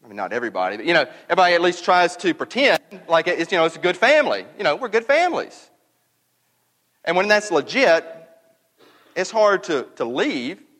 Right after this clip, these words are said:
however way you do it, a good family. It's easy to leave a bad family. But it's important how you see this. This is, again, it's not mom and dad see you in heaven.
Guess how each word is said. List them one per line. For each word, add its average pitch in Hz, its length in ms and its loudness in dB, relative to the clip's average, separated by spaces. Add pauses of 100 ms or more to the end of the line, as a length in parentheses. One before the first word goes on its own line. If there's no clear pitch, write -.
(300)
however 151 200 -2
way 139 120 0
you 117 60 -8
do 156 140 -4
it, 117 80 -4
a 110 40 -12
good 113 160 -10
family. 123 440 -10 (520)
It's 196 140 -2
easy 277 400 0
to 135 140 -10
leave 127 420 -6
a 92 60 -10
bad 160 340 -4
family. 113 360 -12 (1400)
But 175 240 0 (600)
it's 165 160 -10
important 180 340 -8
how 151 60 -2
you 131 120 -4
see 208 360 -8
this. 92 220 -8
This 180 160 -12
is, 180 60 -10
again, 165 300 -4
it's - 200 -18
not 180 320 -4
mom 156 180 4
and 170 100 -2
dad 160 220 4
see 165 140 -6
you 151 60 -2
in 143 60 -6
heaven. 131 320 0